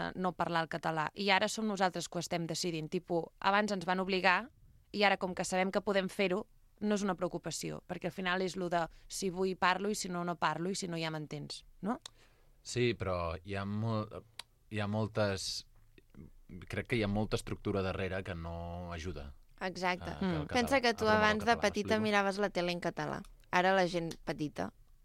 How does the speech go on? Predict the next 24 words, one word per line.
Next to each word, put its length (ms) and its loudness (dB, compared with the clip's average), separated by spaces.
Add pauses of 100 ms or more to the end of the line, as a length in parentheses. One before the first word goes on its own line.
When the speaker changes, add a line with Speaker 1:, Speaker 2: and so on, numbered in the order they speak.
(460)
Speaker 2:
Con- 120 0
Speaker 3:
no 60 -2
mira 280 0
la 100 2
tele 220 0
en 80 -4
català 320 2
perquè 140 -2
Speaker 1:
Clar. 100 0
Speaker 3:
és 60 -4
una 100 -4
merda. 720 -4
Speaker 2:
I 80 -2
perquè 320 -2
com-, 200 -2 (460)
competeix 460 -2
contra 460 -2 (120)
una 300 -2
oferta 320 -2
molt 260 2
més 160 -2
àmplia 440 -6
de 240 -6
contingut, 440 -10